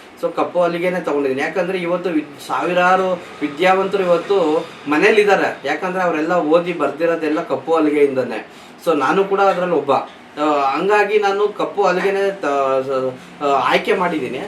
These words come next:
So ಈ, ಆ, ಇದ್ರ, ಇದರ ಸಂಕೇತ ಏನಂತ ಅಂದ್ರೆ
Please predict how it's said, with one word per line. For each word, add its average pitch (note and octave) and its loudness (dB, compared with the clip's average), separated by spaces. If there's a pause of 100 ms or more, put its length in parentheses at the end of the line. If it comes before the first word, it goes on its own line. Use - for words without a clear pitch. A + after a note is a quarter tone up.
(280)
So G#3 6
ಈ, G3+ 0
ಆ, E3 2
ಇದ್ರ, E3 0
ಇದರ F3 2
ಸಂಕೇತ F#3 0
ಏನಂತ F#3 -2
ಅಂದ್ರೆ E3+ -4